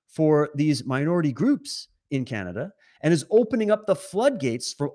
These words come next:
the entire world to come in here, how are we owing apologies for crimes of the past that are now being copied and pasted and related to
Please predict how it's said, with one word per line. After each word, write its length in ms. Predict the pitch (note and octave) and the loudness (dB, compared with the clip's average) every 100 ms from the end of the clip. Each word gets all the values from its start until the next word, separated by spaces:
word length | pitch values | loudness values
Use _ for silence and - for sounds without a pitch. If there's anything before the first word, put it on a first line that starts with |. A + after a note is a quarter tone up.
| - | -6
the 140 | D#3 | -4
entire 460 | D#3 D3+ A3 B3+ A3+ | -4 -4 -2 0 2
world 440 | E3+ G3 C4 A3+ | 4 6 6 6
to 100 | - | 2
come 200 | E3 D#3+ | -4 -2
in 100 | G3+ | -2
here, 420 | C#4+ D#3 F2+ B2+ - _ _ _ _ _ _ _ _ _ _ _ _ _ _ _ _ _ _ - | -2 -4 -6 -8 -12 _ _ _ _ _ _ _ _ _ _ _ _ _ _ _ _ _ _ -6
how 300 | - C#4 D4 | 2 6 8
are 140 | A#3 | 8
we 420 | E3+ F#3 C#4+ C4+ | 6 4 4 4
owing 340 | G3 G#3+ A#3+ A3 | 4 6 6 4
apologies 1000 | G3+ - D4+ E4 C#3+ A2+ F#2 C#3 - - _ _ _ _ _ _ _ | 0 0 2 2 2 -2 -8 -8 -10 -14 _ _ _ _ _ _ _
for 120 | - | -12
crimes 600 | A3 - C4+ C#4+ C4 G#3 - _ _ - | -10 0 2 2 2 -2 -10 _ _ -8
of 120 | G3+ | -4
the 60 | G#3+ | -4
past 520 | B3+ E4 C4+ - - | -2 -2 -2 -6 0
that 120 | G3+ | 4
are 80 | G#3 | 4
now 280 | G#3+ C4 C#4+ | 2 0 0
being 460 | G3+ A#3+ A#3 A#3 | 0 0 0 -2
copied 400 | A3+ A#3+ C4 C4+ | -4 -2 -2 0
and 140 | B3+ G#3+ | -2 -2
pasted 420 | A3 A3 - A#3+ | -2 -2 -6 -4
and 200 | G#3 G3+ | -4 -4
related 600 | G3 G3+ A3+ C4+ G3 D#3 | -2 2 2 2 0 -4
to 320 | - G3 G3 | -6 -2 -2